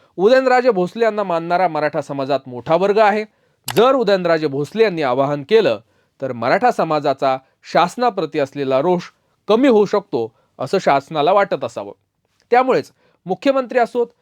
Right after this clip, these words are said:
किंवा उपमुख्यमंत्री फडणवीस असोत यांनी उदयनराजे यांना महत्त्व देण्याचं ठरवलं आहे. त्यामुळंच त्यांच्या या भेटीगाठी साताऱ्यात होत असल्याचं मत जाणकार व्यक्त करतायत. असं असलं तरी उदयनराजे भोसले यांना पुढं करण्याचा फायदा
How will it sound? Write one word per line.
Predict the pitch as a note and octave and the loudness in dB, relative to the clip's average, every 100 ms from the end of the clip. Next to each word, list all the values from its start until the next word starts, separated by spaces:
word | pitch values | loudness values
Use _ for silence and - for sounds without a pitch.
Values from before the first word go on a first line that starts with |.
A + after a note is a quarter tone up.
| _ _ | _ _
किंवा | G3+ G3 | -2 0
उपमुख्यमंत्री | F#3 B3 A#3 - F#3+ F3+ E3+ | 0 -2 -4 -4 -4 -4 -8
फडणवीस | E3+ E3+ F#3 F#3+ - | -4 -4 -2 -4 -2
असोत | - A2 - _ _ _ | -6 -8 -14 _ _ _
यांनी | D3+ E3 | -6 -4
उदयनराजे | C#3+ D3 A3+ B3 G#3+ E3+ | -2 2 2 2 0 0
यांना | E3+ D#3+ | -2 -2
महत्त्व | D3+ D3 D3 | -6 -6 -8
देण्याचं | C#3 C3+ B2 E3+ | -8 -8 -6 -4
ठरवलं | G3 E3 A#2+ G2 | 0 0 0 -6
आहे. | A2 _ _ _ _ D#3+ | -8 _ _ _ _ -2
त्यामुळंच | D3+ G3+ A#3+ _ _ _ | 2 2 0 _ _ _
त्यांच्या | F#3+ F3+ G3+ | -2 0 2
या | F#3 | 0
भेटीगाठी | D3 D#3 F#3+ F#3+ F3+ G#3+ | 0 -4 -2 -2 -4 -4
साताऱ्यात | E3 C#3 C#3+ C3+ | -4 -2 -4 -6
होत | D3+ D3 | -6 -8
असल्याचं | E3 G#3+ G#3 A#3 | -4 -2 0 0
मत | F#3 - _ _ - A#2+ | -2 -4 _ _ -14 -2
जाणकार | D3+ F3+ G3 D3+ F3+ _ _ | 0 0 0 -2 -2 _ _
व्यक्त | C3 C#3 - G#3+ | -8 -6 -4 -2
करतायत. | B3 - B2+ - _ _ _ _ _ _ _ - | -2 -2 -6 -8 _ _ _ _ _ _ _ -2
असं | G3+ D#4+ D#4 | 0 2 0
असलं | D4 D4 | 2 0
तरी | D4+ | 0
उदयनराजे | D4 B3+ B3+ A#3+ B3 A#3 | 0 0 0 0 0 -2
भोसले | F#3 F3+ A3+ | -6 -6 -4
यांना | A3 G#3+ | -4 -4
पुढं | F#3+ F#3 F#3+ | -4 -4 -2
करण्याचा | F#3 F3 E3+ D#3+ | -4 -6 -6 -6
फायदा | D#3+ D3+ D#3+ F3+ | -4 -2 0 0